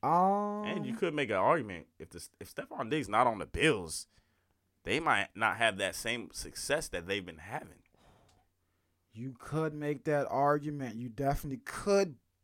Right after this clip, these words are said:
Speaker 1: but, uh, I'm a huge fan of Josh Allen.
Speaker 2: Yeah, and
Speaker 1: And
Speaker 2: Josh
Speaker 1: I
Speaker 2: Allen
Speaker 1: think
Speaker 2: doesn't have a good running, or they might have a good running back, but they don't use him.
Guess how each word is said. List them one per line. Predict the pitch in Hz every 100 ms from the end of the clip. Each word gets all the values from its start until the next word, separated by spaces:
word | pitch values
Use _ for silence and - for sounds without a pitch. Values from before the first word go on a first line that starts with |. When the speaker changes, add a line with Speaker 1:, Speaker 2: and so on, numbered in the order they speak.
| -
Speaker 1:
but, | 208 208 - - - - _ _ _ _ _ _ _ _ _ _ _ -
uh, | 170 180 180 190 180 180 170 165 170 170 147 113 - _ _ _ _ _ _ _ _ -
I'm | 180 160
a |
huge | 139 - 185 165
fan | - 165 165
of | 156
Josh | 151 160 160
Allen. | 151 165 170 170 170 -
Speaker 2:
Yeah, | 104 160 554 -
and |
Speaker 1:
And | 127 139
Speaker 2:
Josh | 156 165 185
Speaker 1:
I | 175
Speaker 2:
Allen | 214 208
Speaker 1:
think | 180
Speaker 2:
doesn't | 180 170
have | 165 170
a | 160
good | 180 170
running, | 151 - 117
or | 135 143 78 80
they | 120
might | 139 165
have | 151 139
a |
good | 123 147
running | 151 165
back, | 123 107
but |
they | 110
don't | 160 151
use | 180 156
him. | 101